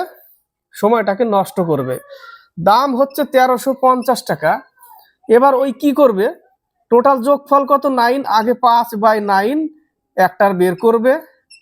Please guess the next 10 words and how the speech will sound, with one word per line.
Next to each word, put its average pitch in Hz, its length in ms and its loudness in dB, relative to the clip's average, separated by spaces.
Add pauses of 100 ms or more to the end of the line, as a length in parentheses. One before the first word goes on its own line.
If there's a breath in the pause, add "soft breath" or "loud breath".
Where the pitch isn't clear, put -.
(1600)
তারপরে 226 340 2 (140)
আরেকটার 269 400 0
বের 254 200 2
করবে 220 220 0 (160)
চার 233 200 4 (100)
by 208 120 2 (180)
নাইন 196 240 0 (200)
into 208 220 -2 (100)
তেরোশো 185 400 0 (140)
কুড়ি 233 200 0